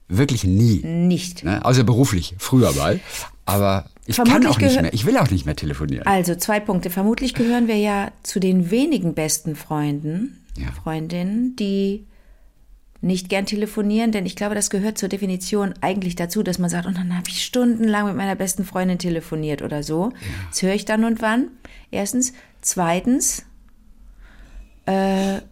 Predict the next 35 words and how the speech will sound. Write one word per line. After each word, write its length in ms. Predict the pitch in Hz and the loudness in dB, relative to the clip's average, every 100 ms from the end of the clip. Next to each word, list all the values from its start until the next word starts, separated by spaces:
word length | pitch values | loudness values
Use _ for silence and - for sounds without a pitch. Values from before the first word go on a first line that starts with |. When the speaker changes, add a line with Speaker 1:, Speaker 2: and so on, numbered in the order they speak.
| - 185 - | -20 -14 -2
Speaker 2:
wenn 220 | 196 214 | 2 2
du 100 | 214 | 4
nicht 240 | 214 220 226 | 2 2 2
mehr 80 | 220 | 2
lange 220 | 214 214 | 2 0
telefonieren 640 | 214 208 202 196 233 240 | 0 -2 0 0 2 0
kannst, 400 | - 160 156 - - - - | -2 -4 -4 -6 -14 -16 -6
heißt 180 | 190 196 | -2 -2
es, 120 | 175 | -2
du 100 | 190 | -4
kannst 320 | 190 196 185 | -4 -4 -2
dich 80 | 180 | -2
nicht 160 | 175 | -2
lange 220 | 170 165 165 | -2 -4 -4
konzentrieren. 560 | 170 160 151 - 202 | -6 -6 -6 -2 0
Du 80 | 214 | 0
kannst 240 | - 185 | 0 0
dich 80 | 185 | 0
doch 100 | 170 | -2
stundenlang 440 | 147 233 427 185 - | 0 2 2 0 0
konzentrieren. 460 | 160 147 156 160 | -2 0 -2 0
Du 80 | 160 | -2
kannst 240 | 165 165 180 | -2 -2 -2
doch 80 | |
Speaker 1:
Ja. 80 | 160 | 2
Speaker 2:
lesen 360 | 175 214 226 208 | 2 2 2 2
und 180 | 175 170 | 0 -2
in, 180 | - 175 | 0 0
in, 200 | - - | -2 -4
in 220 | 175 - | -6 -4
die 100 | 165 | -2
Oper 320 | - 247 302 247 | 0 -2 -2 -4
gehen. 240 | 165 156 | -4 -4
Speaker 1:
Das 160 | 85 - | -4 -2
stimmt. 160 | - | -4